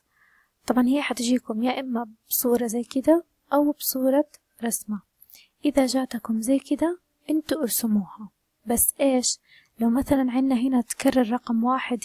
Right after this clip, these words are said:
هنا بدل العشرة كان واحد، ما ترجعوا تكتبوا واحد مرة تانية، خلاص هي عنا فوق، ما نرجع نكتبها مرة تانية، تمام؟ إذن الأرقام المكررة مثلًا إذا في المجال تكرر رقمين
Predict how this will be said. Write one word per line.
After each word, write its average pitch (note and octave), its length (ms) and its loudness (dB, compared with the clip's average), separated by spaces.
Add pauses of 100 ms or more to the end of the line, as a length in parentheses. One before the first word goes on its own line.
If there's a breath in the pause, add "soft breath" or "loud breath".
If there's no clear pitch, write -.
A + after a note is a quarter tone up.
هنا G#3 200 -2 (360)
بدل A3+ 220 2
العشرة B3+ 580 -2 (200)
كان A#3+ 180 -4
واحد، A3 460 -6 (1300 soft breath)
ما C#4 140 4
ترجعوا C4+ 420 4
تكتبوا B3 640 0 (460)
واحد A#3 440 2
مرة G#3+ 180 0
تانية، G#3 360 -2
خلاص C4 420 0
هي C#4 220 4
عنا A#3 300 0
فوق، G#3+ 320 -6 (380)
ما B3 140 2
نرجع A#3+ 240 4
نكتبها G#3 420 -6
مرة G#3 240 -4 (120)
تانية، G3 300 -14 (300)
تمام؟ A#3+ 360 -2 (520 loud breath)
إذن A3+ 260 2
الأرقام C#4 640 0
المكررة A#3 840 2 (460)
مثلًا A3 260 -2
إذا A3 300 -4
في - 120 -6
المجال A3 580 0
تكرر B3 560 0
رقمين B3+ 560 0